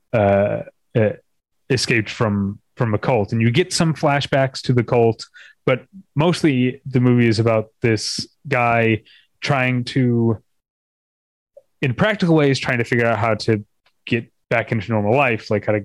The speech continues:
get a job and a place to live and, and stuff like that. But it's also about him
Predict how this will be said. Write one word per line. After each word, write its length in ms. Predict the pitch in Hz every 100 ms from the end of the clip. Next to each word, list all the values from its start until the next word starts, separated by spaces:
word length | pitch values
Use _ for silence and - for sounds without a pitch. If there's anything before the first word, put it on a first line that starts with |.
| -
get 120 | 113
a 60 | 98 110
job 220 | 117 110
and 80 | 104
a 40 | 101
place 160 | 104 98
to 80 | 127
live 300 | 175 156 123 117 -
and, 160 | 117 120
and 140 | 123 107
stuff 160 | 120
like 140 | 110 -
that. 200 | 110 110 - _ _ -
But 100 | 127
it's 120 | 120
also 260 | 156 143 131
about 220 | 120 120
him 440 | 120 117 110 107